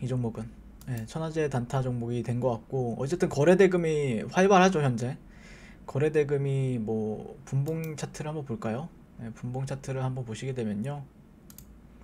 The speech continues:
어, 삼 분봉이나 오 분봉 기준에서 보시게 되면요.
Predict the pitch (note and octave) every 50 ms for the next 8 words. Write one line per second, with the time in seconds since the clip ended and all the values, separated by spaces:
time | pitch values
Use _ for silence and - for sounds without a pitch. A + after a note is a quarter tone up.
0 | - - - - - - - - - - - - - - - - - - - -
1 | - - - C3 C3 C3 B2+ B2+ B2+ - F#3+ G3 G3+ G#3+ G3+ F#3+ G3+ G3 F#3+ F#3
2 | F3+ D3 B2+ B2 D3 E3 E3 F3 D#3+ C#3 C#3 C#3 D3 D3+ D3+ C#3+ D3 D3 C#3+ C#3+
3 | C3 - B2+ A#2 B2+ D3 D3+ C#3 C3 A#2 A#2 A2+ A2+ B2+ D3 D3 B2+ G#2+ G#2